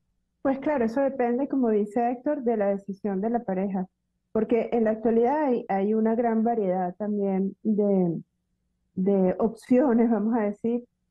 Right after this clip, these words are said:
en cuanto a si es pareja abierta o no es pareja abierta. O sea, ahorita hay hasta gente que,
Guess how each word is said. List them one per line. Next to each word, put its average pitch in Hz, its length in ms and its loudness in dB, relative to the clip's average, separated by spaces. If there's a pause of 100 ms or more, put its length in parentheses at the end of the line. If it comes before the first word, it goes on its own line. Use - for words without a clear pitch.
en 226 160 -2
cuanto 226 320 0
a 208 40 2
si 208 300 2
es 196 140 0
pareja 226 360 0
abierta 240 520 0
o 214 40 0
no 202 100 0
es 196 80 -6
pareja 202 320 -2
abierta. 240 360 0
O 226 60 -4
sea, 226 240 -2 (260)
ahorita 294 600 2
hay 349 180 0
hasta 240 380 -4
gente 262 440 -2
que, 208 320 0